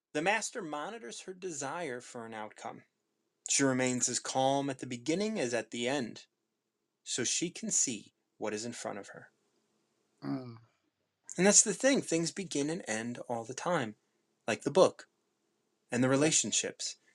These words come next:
Speaker 1: and all those things. There is a destination for the relationship. There is a destination for the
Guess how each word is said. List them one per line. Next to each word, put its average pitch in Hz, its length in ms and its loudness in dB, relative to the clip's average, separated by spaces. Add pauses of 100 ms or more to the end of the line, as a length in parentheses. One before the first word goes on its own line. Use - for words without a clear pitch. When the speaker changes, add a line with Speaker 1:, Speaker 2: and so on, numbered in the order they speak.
(100)
Speaker 1:
and 123 100 4
all 135 140 8
those 143 180 2
things. - 440 2
There 185 180 12
is 247 420 6 (140)
a 160 100 4
destination 180 800 0
for 208 560 0 (160)
the 160 100 -2
relationship. 156 720 -4
There 170 160 0
is 208 180 0
a 226 60 -12
destination 165 840 -6
for 139 340 -2
the 135 160 -8